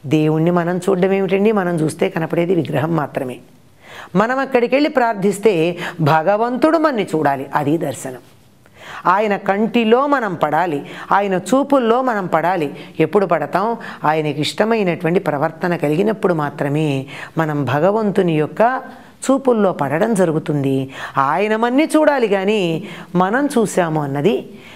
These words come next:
రే-, ఏ రకంగా చూసినా అసత్యమే. మనం చూద్దామంటే దర్శనం కాదు సూర్యచంద్రుల్లాగా.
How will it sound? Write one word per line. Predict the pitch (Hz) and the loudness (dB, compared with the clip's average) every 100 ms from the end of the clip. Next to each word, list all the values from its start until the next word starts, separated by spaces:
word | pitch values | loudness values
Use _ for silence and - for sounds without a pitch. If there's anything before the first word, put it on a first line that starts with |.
| - | -2
రే-, | 165 170 180 | 0 2 2
ఏ | 185 233 | 2 2
రకంగా | 247 254 269 285 277 | 2 0 2 2 2
చూసినా | 240 - 208 | -2 0 0
అసత్యమే. | 170 170 - 151 135 147 - - | 0 -2 0 -2 -2 -6 -16 -2
మనం | 165 196 226 262 | 0 0 -2 0
చూద్దామంటే | 214 247 247 240 262 285 302 302 - - | 2 0 0 0 2 2 0 -4 -8 0
దర్శనం | 185 180 202 196 | 0 2 0 2
కాదు | 196 185 | 2 2
సూర్యచంద్రుల్లాగా. | 170 170 160 156 156 143 135 127 117 | 2 2 2 2 0 0 0 -2 -4